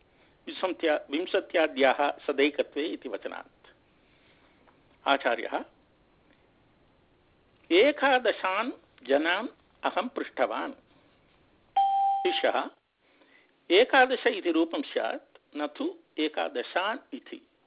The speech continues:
दशन् शब्दः नान्तः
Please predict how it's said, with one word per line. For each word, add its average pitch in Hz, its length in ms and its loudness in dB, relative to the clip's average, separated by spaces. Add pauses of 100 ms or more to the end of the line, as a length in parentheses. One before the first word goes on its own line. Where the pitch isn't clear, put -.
(1160)
दशन् 143 380 2
शब्दः 160 480 2 (1300)
नान्तः 180 600 4